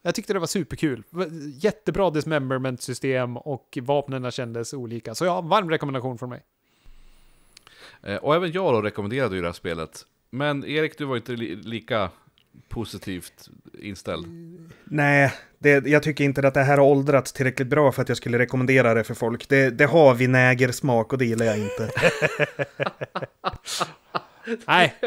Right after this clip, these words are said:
Speaker 1: vinäger, det rekommenderar vi inte. Nej, så hittills återigen då, bara polis än så länge som har fulltalig rekommendation. Vi har ju varit snuddande nära. Erik gillar ju ändå delar av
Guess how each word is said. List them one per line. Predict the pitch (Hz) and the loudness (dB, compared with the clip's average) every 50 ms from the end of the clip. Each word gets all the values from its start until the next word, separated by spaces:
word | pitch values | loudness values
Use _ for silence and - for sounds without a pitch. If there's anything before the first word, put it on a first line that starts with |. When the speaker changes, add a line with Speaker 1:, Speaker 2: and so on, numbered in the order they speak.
| 151 | -4
Speaker 1:
vinäger, | - 151 151 196 254 254 247 254 247 247 247 240 214 233 226 226 220 214 185 - _ _ _ | -2 0 2 2 4 4 4 4 4 4 2 4 4 4 4 4 2 2 0 -2 _ _ _
det | - 160 170 165 | 2 4 6 6
rekommenderar | 165 156 - 160 156 156 151 147 135 135 | 4 2 2 2 2 4 4 4 4 2
vi | 127 123 | 0 -2
inte. | 117 113 110 123 131 | -4 -6 -10 -10 -2
Nej, | 170 202 240 254 190 | 0 2 2 2 2
så | - 277 262 247 226 202 185 160 - _ - | 2 2 2 2 2 0 -6 -10 -10 _ -10
hittills | - 160 247 262 262 - 262 247 208 - - | -6 -4 -4 -4 -2 -2 -4 -4 -4 -4 -4
återigen | - 233 247 262 - 247 233 214 214 220 220 208 | -2 0 0 0 0 0 0 0 0 0 0 2
då, | 170 139 | 0 2
bara | 131 139 196 220 202 190 208 233 | 2 2 2 4 4 4 2 2
polis | - - 277 269 220 208 226 220 214 214 214 - - - | 0 0 0 0 0 -2 -4 -4 -4 -4 -4 -2 -2 -2
än | 196 180 170 175 170 | 0 0 0 0 -2
så | - 170 | -2 -2
länge | 170 160 147 139 135 135 127 | -2 0 0 0 -2 -2 -2
som | - 143 135 | -2 -4 -2
har | 131 135 135 135 135 135 131 - - - - - - - - | 0 2 4 4 4 2 0 -4 -10 -20 -20 -20 -20 -20 -16
fulltalig | - - - 214 190 175 151 135 - 160 165 160 156 156 147 151 | -10 -2 2 4 4 4 4 2 2 2 4 4 2 2 0 2
rekommendation. | 151 151 147 151 151 151 143 143 135 - 139 117 117 123 127 | 0 0 0 0 -2 0 0 0 -2 -2 -2 -4 -4 -4 -2
Vi | 127 | 0
har | 151 180 | 2 2
ju | 208 | 2
varit | 190 226 233 233 220 - | 2 2 0 0 0 -2
snuddande | - - 294 262 208 175 262 277 262 254 240 | -2 0 2 2 2 4 2 2 2 0 0
nära. | 220 175 147 135 135 139 151 | 2 2 4 4 4 4 4
Erik | 175 185 196 214 220 185 - | 4 2 0 0 -2 -4 -6
gillar | 214 233 240 208 202 220 | -6 -6 -4 -4 -2 -2
ju | 220 | -2
ändå | 208 180 151 156 | -2 -2 -2 -2
delar | 151 151 147 143 131 131 135 135 139 | -2 0 2 2 4 4 4 4 4
av | 139 139 151 143 135 127 127 123 123 120 | 2 2 2 2 4 4 4 4 2 0